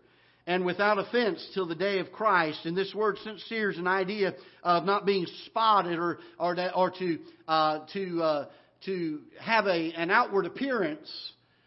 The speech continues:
of conformity, while inwardly there are things that are hidden there. But there ought to be a sincerity of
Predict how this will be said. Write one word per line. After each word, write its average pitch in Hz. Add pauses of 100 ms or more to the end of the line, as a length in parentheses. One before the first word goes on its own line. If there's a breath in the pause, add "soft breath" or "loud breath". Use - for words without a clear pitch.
(140 soft breath)
of 170
conformity, 185
while 175
inwardly 196
there 175
are 165
things 208
that 165 (100)
are 160
hidden 185
there. 135
But 170
there 208
ought 196
to 190
be 190
a 170 (380 loud breath)
sincerity 214
of 151